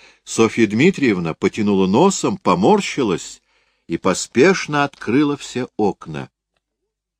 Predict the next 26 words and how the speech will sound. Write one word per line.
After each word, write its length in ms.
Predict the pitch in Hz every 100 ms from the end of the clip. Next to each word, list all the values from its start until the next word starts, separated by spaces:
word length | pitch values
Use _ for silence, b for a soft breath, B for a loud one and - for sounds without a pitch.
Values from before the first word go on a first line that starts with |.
| -
И 120 | 104
Мартын 460 | 101 101 - 156 139
проникся 600 | - 95 113 135 - 95
к 100 | -
Марии 500 | 85 104 135 117 - b b b
досадливым 800 | 82 76 - 120 123 113 113 101
отвращением, 1120 | 104 - 101 101 - - 87 82 71 67 62 _ _ _ _ _ -
и 80 | 82
только 300 | 95 92 110
очень 440 | 160 220 - 180
постепенно, 880 | 170 151 - 131 95 90 76 69 - _ _ _ _
по 140 | 92 92
мере 260 | 123 139 120
её 180 | 110 95
следующих 760 | - 90 110 101 90 - 90 71
далёких 560 | 80 90 110 85 -
появлений, 760 | - 78 71 78 151 156 95 - b b b b b
в 100 | 85
раскрывшемся 920 | 107 - 117 147 - 107 85 - 87
окне 580 | 85 - 92 131 104 - b b b b
или 200 | 95 98
в 120 | -
просвете 640 | 101 98 - 92 123 -
листвы 540 | 92 95 - 90 101 107
близ 340 | - 92 -
колодца, 760 | - 71 87 160 - - 85